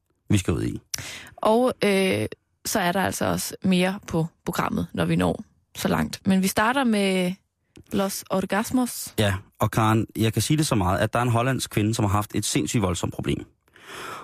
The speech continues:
Speaker 1: Og det er, at hun har fået orgasmer i venstre fod. Ja, fem til seks gange om dagen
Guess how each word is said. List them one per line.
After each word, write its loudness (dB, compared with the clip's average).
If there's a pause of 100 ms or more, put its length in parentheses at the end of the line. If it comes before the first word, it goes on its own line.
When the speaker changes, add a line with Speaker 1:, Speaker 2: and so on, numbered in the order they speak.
(140)
Speaker 1:
Og 2
det 2 (340)
er, 4
at 0
hun 4
har 4
fået 2
orgasmer 0 (240)
i 2
venstre 0
fod. -4 (1500)
Ja, 2 (140)
fem 0
til 2
seks 0
gange 2
om 2
dagen 2